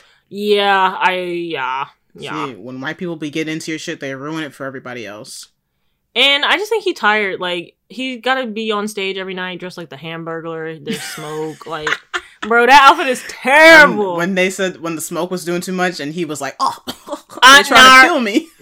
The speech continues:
Speaker 1: nar, okay, conspiracy theory, tinfoil hat on. He was faking down in that video because the way he was coughing, I was like, "It wasn't all that." And, you know,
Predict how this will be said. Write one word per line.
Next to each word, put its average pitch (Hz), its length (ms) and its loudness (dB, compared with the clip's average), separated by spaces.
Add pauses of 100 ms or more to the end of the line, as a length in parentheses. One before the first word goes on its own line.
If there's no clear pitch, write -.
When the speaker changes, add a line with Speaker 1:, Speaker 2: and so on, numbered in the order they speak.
(180)
Speaker 1:
nar, 254 440 8
okay, 226 320 2
conspiracy 277 680 -2
theory, 196 480 2
tinfoil 277 680 0
hat 226 220 4
on. 196 280 -4 (480)
He 330 340 6
was 269 220 0
faking 233 600 2
down 214 340 0
in 196 100 -4
that 180 160 -6
video 175 340 -6 (220)
because 233 500 0
the 226 100 0
way 262 200 4
he 320 140 0
was 269 160 -8
coughing, 254 460 4
I 269 140 2
was 285 80 0
like, 262 240 -2
"It 302 120 -2
wasn't 233 260 0
all 156 120 -8
that." 147 280 -10 (440)
And, 285 140 4
you 277 220 0
know, 302 260 4